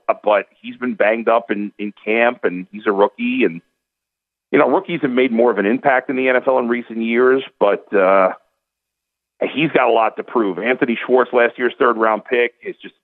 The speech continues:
can't hold on to the ball. He's not, you know, watching him, he doesn't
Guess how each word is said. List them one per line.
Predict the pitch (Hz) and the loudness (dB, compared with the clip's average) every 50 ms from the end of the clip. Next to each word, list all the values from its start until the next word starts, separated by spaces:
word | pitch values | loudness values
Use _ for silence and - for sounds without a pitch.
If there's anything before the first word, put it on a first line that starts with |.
| _ _ | _ _
can't | 143 135 127 | -2 0 0
hold | 117 123 120 113 | 0 -2 0 -2
on | 113 113 113 - | -2 -2 -4 -6
to | _ | _
the | - 87 | -12 -12
ball. | - - 104 107 107 110 104 101 | -4 -2 0 2 2 2 0 0
He's | 92 87 | -4 -2
not, | 95 107 110 123 - - _ _ _ _ _ _ _ _ _ _ _ _ _ _ _ _ | -2 0 0 0 -2 -4 _ _ _ _ _ _ _ _ _ _ _ _ _ _ _ _
you | - - 117 | -4 -2 -2
know, | 104 | 0
watching | 104 127 139 156 - - 165 143 135 | 2 2 0 0 0 -4 -4 -4 -2
him, | 139 139 147 156 156 | 0 0 0 0 -2
he | 139 127 | -4 -6
doesn't | 117 123 135 147 139 151 123 107 | -2 -2 -2 -2 -2 -4 -8 -10